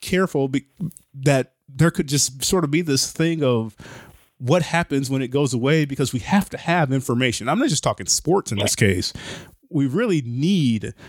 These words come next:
journalism, and people that are saying, "Oh, I, I, I click on it and read it, but I can't," or "Too many ads," you know, I don't, I don't sometimes think that people understand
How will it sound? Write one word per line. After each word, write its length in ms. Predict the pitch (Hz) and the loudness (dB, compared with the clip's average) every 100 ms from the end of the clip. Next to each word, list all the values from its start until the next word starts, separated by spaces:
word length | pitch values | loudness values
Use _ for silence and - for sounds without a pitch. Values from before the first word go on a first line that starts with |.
| - | -20
journalism, 760 | 113 151 226 160 110 98 98 - - - - _ | -4 -2 0 -2 -2 -4 -8 -12 -14 -16 -18 _
and 720 | 131 135 127 120 117 113 - - | 0 2 2 0 -2 -4 -10 -4
people 500 | 196 196 180 160 139 | -2 0 0 0 0
that 220 | 131 131 | 0 0
are 120 | 117 | 0
saying, 520 | - 135 117 113 107 - - _ | 0 -2 0 0 0 -4 -16 _
"Oh, 80 | 110 | 2
I, 140 | 113 107 - | 2 0 -2
I, 120 | 110 _ - | -2 _ -2
I 100 | 113 | -2
click 280 | - 170 180 | 2 0 2
on 160 | 139 | 0
it 60 | 127 | 0
and 120 | 110 | 0
read 180 | 123 202 | 0 0
it, 140 | 139 | 0
but 160 | 117 110 | 0 -2
I 60 | 107 | -2
can't," 420 | - 180 101 - | 0 0 0 0
or 380 | 117 113 107 98 - | 0 2 2 0 0
"Too 160 | 151 | 2
many 200 | 170 165 | 2 0
ads," 240 | 180 175 123 | 0 0 2
you 80 | 123 | 2
know, 160 | 120 - - - - _ | 2 -2 -14 -18 -20 _
I 80 | 170 | -2
don't, 180 | 202 - | -2 0
I 60 | |
don't 160 | 226 233 | -2 0
sometimes 440 | - 202 180 151 | -2 0 0 0
think 160 | - 151 | 0 0
that 120 | 127 | 0
people 220 | 160 131 123 | 0 0 2
understand 920 | 127 117 - 127 120 110 107 98 | 2 2 0 2 2 2 2 0